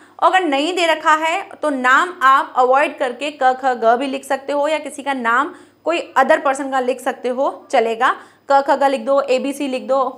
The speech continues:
कुछ भी लिख सकते हो, ये आपके ऊपर है, ठीक है। वैसे कहते हैं कि नाम नहीं लिखना चाहिए,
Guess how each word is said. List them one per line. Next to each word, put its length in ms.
कुछ 140
भी 120
लिख 160
सकते 260
हो, 260
ये 80
आपके 280
ऊपर 280
है, 100
ठीक 100
है। 60
वैसे 300
कहते 300
हैं 120
कि 60
नाम 260
नहीं 200
लिखना 260
चाहिए, 280